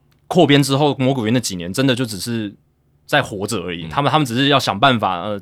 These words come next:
Speaker 1: 度过到一个可以竞争的时期。八次其实也蛮多了，到后面光芒时期其实很常进季后赛。
Speaker 2: 嗯。
Speaker 1: 那你说运动家真的差光芒很多吗？也不会，因为我觉得光芒会让人家留下比较深刻的印象，是因为他们在季后赛比较成功，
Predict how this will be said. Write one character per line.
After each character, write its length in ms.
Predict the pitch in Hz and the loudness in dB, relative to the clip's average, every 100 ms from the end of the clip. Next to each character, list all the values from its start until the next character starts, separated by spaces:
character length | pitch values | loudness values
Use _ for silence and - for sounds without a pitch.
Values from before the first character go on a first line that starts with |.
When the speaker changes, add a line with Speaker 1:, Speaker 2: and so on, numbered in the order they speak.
| - | -2
Speaker 1:
度 180 | 151 | -2
过 220 | 123 135 123 | 2 2 6
到 160 | 127 | 4
一 80 | 110 | 4
个 140 | 110 | -2
可 120 | 95 123 | -2 -2
以 140 | 113 | -2
竞 220 | - 123 | 0 0
争 140 | 110 113 | 0 0
的 140 | 104 | -2
时 220 | - 92 | -4 -8
期。 240 | 92 80 76 _ _ _ _ _ _ _ _ | -10 -12 -16 _ _ _ _ _ _ _ _
八 200 | 147 156 | 2 2
次 160 | 160 | 0
其 100 | 117 | -2
实 60 | 117 | -2
也 60 | |
蛮 200 | 101 87 | -2 -4
多 200 | 87 90 | -8 -8
了， 100 | 87 104 | -8 -2
到 100 | 139 | 0
后 140 | 127 131 | 2 2
面 160 | 127 | 2
光 160 | 113 117 | 2 2
芒 160 | 104 | 2
时 140 | 95 98 | -4 -8
期 120 | 98 | -10
其 140 | 92 | -8
实 80 | 104 | -6
很 140 | 107 92 | -6 -8
常 180 | 95 | -10
进 160 | 92 104 | -8 -6
季 140 | 98 | -6
后 120 | 98 85 | -8 -10
赛。 180 | - | -10
Speaker 2:
嗯。 80 | 80 _ _ _ _ - | -12 _ _ _ _ 0
Speaker 1:
那 300 | 190 147 185 _ - | 2 2 0 _ -2
你 140 | 139 | -2
说 300 | 123 190 196 | 4 4 6
运 120 | 202 | 4
动 160 | 190 180 | 4 6
家 140 | 170 | 4
真 120 | 170 | 4
的 80 | 165 | 2
差 200 | 131 147 | 4 2
光 140 | 143 135 | 4 4
芒 120 | 123 | 4
很 140 | 107 | 0
多 140 | 92 104 | -4 -4
吗？ 160 | 98 | -4
也 120 | 104 | -4
不 220 | 95 95 95 | -8 -10 -6
会， 220 | 135 110 | -4 -2
因 80 | 170 | -2
为 120 | 180 - - _ _ _ | -2 -6 -20 _ _ _
我 140 | 147 | 0
觉 120 | 135 | 4
得 80 | 175 | 6
光 180 | 196 208 | 8 8
芒 140 | 170 | 8
会 120 | 143 170 | 8 6
让 200 | 170 151 | 6 6
人 100 | 120 | 6
家 140 | 139 | 6
留 140 | 135 110 | 4 4
下 120 | 135 | 2
比 60 | |
较 80 | 113 | 4
深 160 | 120 123 | 2 2
刻 140 | 127 | 2
的 60 | 113 | 2
印 120 | 117 | 0
象， 100 | 113 | 0
是 120 | 107 | 0
因 40 | 123 | 0
为 60 | |
他 140 | 113 135 | 2 0
们 120 | 110 | 0
在 140 | 123 | 0
季 160 | 107 117 | 0 -2
后 100 | 110 | -2
赛 120 | 110 | -2
比 40 | |
较 80 | 92 | -2
成 220 | 98 80 | -6 -10
功， 180 | 80 78 | -12 -14